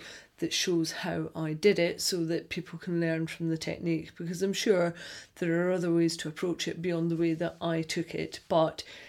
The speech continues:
it does open up this whole thing of being able to potentially, um, tapestry crochet a garment in the round and then steek it, cut it up the middle and make it into a cardigan.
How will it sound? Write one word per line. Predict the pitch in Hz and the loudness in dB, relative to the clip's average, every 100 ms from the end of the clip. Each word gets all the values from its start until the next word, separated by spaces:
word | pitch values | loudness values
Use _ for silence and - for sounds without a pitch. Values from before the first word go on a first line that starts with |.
| - _ - | -20 _ 0
it | 180 180 | 2 4
does | 202 190 185 | 4 4 4
open | 196 185 185 | 0 -2 -2
up | 170 175 | -2 -2
this | - 175 - | -4 -4 -4
whole | - 185 175 | 0 0 0
thing | - 180 175 | 0 0 0
of | 160 165 | -2 -2
being | 180 | 0
able | 175 165 160 | 2 0 -2
to | 165 | -10
potentially, | - - - 170 - 175 170 170 - - - - _ _ _ _ - - - | -8 -8 -6 -4 -2 0 0 -2 -6 -20 -20 -20 _ _ _ _ -20 -18 -6
um, | 175 170 170 | -2 0 -2
tapestry | 170 - 185 - 175 - 185 | -2 -4 -4 -2 -4 -2 -4
crochet | 170 - 185 170 - 170 170 170 - | -4 -4 -4 -2 0 2 2 0 -2
a | 170 156 160 156 - - | -2 0 0 -4 -6 0
garment | 208 190 170 160 165 - | 2 4 2 0 -4 -4
in | 180 175 | -2 0
the | 165 | 0
round | 160 156 160 - | 0 -2 -4 -4
and | 170 | 0
then | 165 165 | 2 0
steek | 160 - 190 170 175 | -2 -4 -4 -4 -6
it, | - - | -6 -8
cut | - 208 | -10 -8
it | - | -8
up | - - | -8 -10
the | - | -4
middle | 165 170 165 160 - - - - - | -2 0 -2 -4 -8 -18 -20 -12 -4
and | 165 165 156 | -2 0 -2
make | 175 165 160 | -2 -4 -4
it | 156 | -6
into | 160 156 - 160 - - | -6 -6 -4 -4 -4 -6
a | 156 | -6
cardigan. | 156 - 214 165 - 170 156 | -4 -2 -2 -2 -4 -6 -6